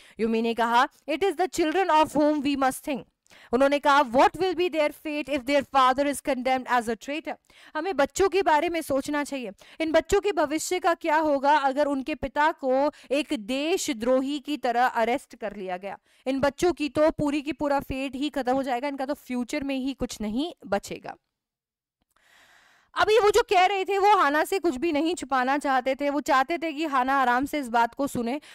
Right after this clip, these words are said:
वो on purpose ये बात कह रहे थे और हाना को भी ये चीज़ अच्छे से पता थी। And इतने में हाना बेचारी अपना काम करती हुई प्रिजनर के रूम में गई। उसे पता नहीं था कि, अ,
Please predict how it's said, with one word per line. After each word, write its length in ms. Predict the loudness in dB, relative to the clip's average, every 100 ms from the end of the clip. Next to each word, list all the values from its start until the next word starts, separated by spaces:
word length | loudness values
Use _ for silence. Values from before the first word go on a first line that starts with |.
| -2
वो 60 | 2
on 300 | 6 6 6
purpose 440 | 4 2 2 0
ये 120 | 0
बात 280 | 2 0 0
कह 140 | -2 -2
रहे 180 | -2
थे 120 | -2 -2
और 120 | 0
हाना 340 | 0 0 -2
को 160 | -2 -2
भी 160 | -2
ये 80 | -2
चीज़ 240 | -4 -8 -8
अच्छे 320 | -12 -10 -14
से 140 | -12
पता 340 | -10 -10 -10 -10
थी। 240 | -12 -20 -20 _ -20 -8
And 140 | -2 -2
इतने 320 | 0 -2 0
में 220 | 0 -2
हाना 400 | 0 0 2 0
बेचारी 520 | -2 0 2 2 -2
अपना 320 | -6 -6 -4 -2
काम 280 | 0 0
करती 320 | 0 -4 -2 -4
हुई 220 | -4 -4
प्रिजनर 420 | -6 -4 -2 -2
के 220 | -2 -4
रूम 200 | -4 -6
में 180 | -6 -6
गई। 100 | -8 -18 -20 -20 -10
उसे 180 | -4 -2
पता 300 | 0 2 2
नहीं 300 | 2 -2 -4
था 360 | -2 0 2 0
कि, 500 | -4 -6 -2 0 0
अ, 360 | 2 4 4